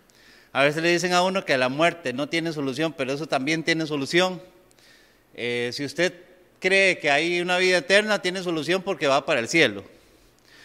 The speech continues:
Y si no cree en eso y cree que somos pura energía, también tiene solución porque la energía no se agota, sigue. O sea, la energía suya sigue fluyendo en el universo. Entonces, hasta la muerte tiene solución.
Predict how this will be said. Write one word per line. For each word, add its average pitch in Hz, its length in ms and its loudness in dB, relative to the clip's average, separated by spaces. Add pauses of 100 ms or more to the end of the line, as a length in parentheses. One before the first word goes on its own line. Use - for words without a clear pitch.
(140)
Y 139 140 -6
si 135 120 -2
no 156 180 -2
cree 190 220 6
en 190 80 2
eso 185 280 4
y 131 100 -4
cree 160 240 -2
que 170 100 -8
somos 180 260 -4
pura 185 220 -2
energía, 180 600 0
también 147 320 -2
tiene 175 240 -4
solución 160 440 -4
porque 139 240 -6
la 123 100 -2
energía 131 680 0 (380)
no 147 160 -4
se 156 80 -2
agota, 160 380 0
sigue. 165 400 -6 (220)
O - 40 -20
sea, 160 120 -2
la 135 100 -4
energía 127 400 -6
suya 160 280 -2
sigue 165 240 -2
fluyendo 151 400 -4
en 151 60 -4
el 143 100 -4
universo. 143 480 0
Entonces, 151 560 -6 (420)
hasta 143 340 0
la 127 100 2
muerte 170 320 2
tiene 165 240 -2
solución. 156 480 -4